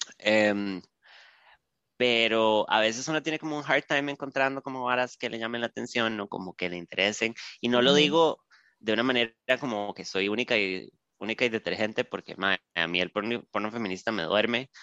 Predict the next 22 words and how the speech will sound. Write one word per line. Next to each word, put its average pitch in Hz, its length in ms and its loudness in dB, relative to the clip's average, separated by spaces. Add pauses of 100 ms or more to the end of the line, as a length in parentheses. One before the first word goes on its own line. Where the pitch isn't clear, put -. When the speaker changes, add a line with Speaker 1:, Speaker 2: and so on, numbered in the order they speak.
(180)
Speaker 1:
O - 100 -20
sea, 113 200 2
para 92 180 0
mí 98 180 0
ver 110 160 4
un 123 200 -4 (400)
video 113 380 4
de 104 140 6
Erika 107 240 0
Lost 101 400 -4
es 101 120 -10
como 98 360 -6
ver 90 180 0
una 98 180 0
novela 92 420 0
turca, 104 360 0
esas 101 160 -6
que - 100 -16
pasan 95 200 -4
por 92 100 -6
el 82 60 -12
siete. 107 440 -2